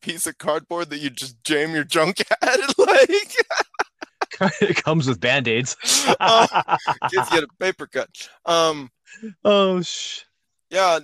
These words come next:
Speaker 1: no, like, they, they've advertised a few sex dolls, but they look like the ones, like, I don't know, the advertisement looks like the ones that they used in the stands of the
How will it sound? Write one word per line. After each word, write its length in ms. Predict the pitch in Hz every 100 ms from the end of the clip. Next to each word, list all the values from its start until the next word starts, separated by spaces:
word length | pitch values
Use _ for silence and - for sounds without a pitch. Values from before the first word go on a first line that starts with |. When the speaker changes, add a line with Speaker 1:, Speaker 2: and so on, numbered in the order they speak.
| 170
Speaker 1:
no, 220 | 214 214
like, 260 | 214 233 220 _ _ _ _ _ _ _ _ _ _ _ _ _ _ _ -
they, 240 | 160 208 220
they've 220 | 190 240
advertised 640 | 226 233 240 214 214 196 143
a 60 | 139
few 220 | 165 156
sex 380 | - 151 160 -
dolls, 280 | 196 196
but 220 | 131 143 -
they 140 | 151
look 260 | 151 180 180
like 180 | 170
the 100 | 151
ones, 680 | 147 151 151 151 147 143 - _
like, 480 | 135 131 127 - - _ _ _ _ _ _ _ _ _
I 40 | 156
don't 120 | 180
know, 100 | 156
the 100 | 139
advertisement 640 | 151 180 190 214 202 202
looks 180 | 185 190
like 140 | 185 -
the 60 |
ones 320 | 156 160 170
that 100 | 135
they 100 | 135
used 360 | 143 151 151 117
in 60 | 139
the 80 |
stands 400 | 117 - 143 147
of 100 | 117
the 380 | 98 104 98 98